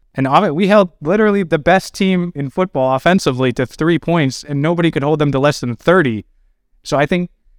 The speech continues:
scheming defense-wise can really, it can still win you championships. I think a lot of these great defenses just miss, they don't scheme correctly for some of these teams recently.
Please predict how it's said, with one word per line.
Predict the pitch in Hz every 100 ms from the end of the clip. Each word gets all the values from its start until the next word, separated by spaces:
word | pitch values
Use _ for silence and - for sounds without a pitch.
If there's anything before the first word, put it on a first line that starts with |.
| _
scheming | - - 185 202 233 220
defense-wise | 135 147 151 196 190 - 190 196 196
can | - 165 139
really, | 151 160 156 143 135
it | - 143
can | 147
still | 135 - - 175 175 151
win | 131 147
you | 127
championships. | 147 143 160 156 160
I | - 147
think | 180 170 _ _ _ _ _ _ _ -
a |
lot | 160 180
of |
these | 170 160 -
great | 123 143 151 160 127
defenses | 147 156 160 139 139
just | 113 - -
miss, | 123 143 131 - - _ _ _ -
they | 143
don't | 156 -
scheme | - - 170 147
correctly | 127 127 139 170
for | 165 165
some | 147 170
of |
these | 170 170
teams | - 175 151
recently. | 123 143 147 180 175 190